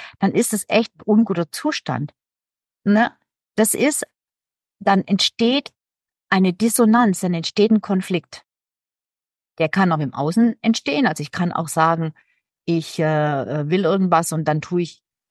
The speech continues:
und dann mache ich genau das Gegenteil oder lasse Dinge zu, die, die genau das Gegenteil bewirken. Das ist auch ein Konflikt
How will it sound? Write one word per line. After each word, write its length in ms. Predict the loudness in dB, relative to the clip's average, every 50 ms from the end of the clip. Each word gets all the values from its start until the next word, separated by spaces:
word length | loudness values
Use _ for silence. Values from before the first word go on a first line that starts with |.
| _ -4
und 240 | -2 -2 -2 0
dann 180 | 0 0 0 2
mache 180 | 0 0 0 0
ich 100 | -2 -2
genau 240 | -2 0 0 0
das 140 | -2 -4 -4
Gegenteil 640 | -2 -2 0 0 -2 -2 0 0 0 2 2 0 -2
oder 180 | -2 -2 0 0
lasse 280 | 2 0 0 0 -4
Dinge 380 | -6 -4 -2 0 0 0 0 -2
zu, 280 | -6 -4 -2 -2 -2
die, 440 | -2 -2 -4 -2 -2 -2 -4 -6 -8 _ _ -2
die 100 | -2 -2
genau 360 | -2 -2 -2 0 0 0 0
das 200 | 0 -4 -8 -6
Gegenteil 480 | -4 -2 0 0 0 0 2 2 2 2
bewirken. 600 | 0 -2 0 2 2 2 2 2 0 0 0 0 -2 -8 -20 -20 -8 _
Das 140 | 0 2 2
ist 140 | 0 -2 -6 -6
auch 300 | -2 0 2 4 4 2
ein 80 | 2 0
Konflikt 640 | 0 0 -2 -2 -2 -4 -6 -6 -6 -8 -10 -20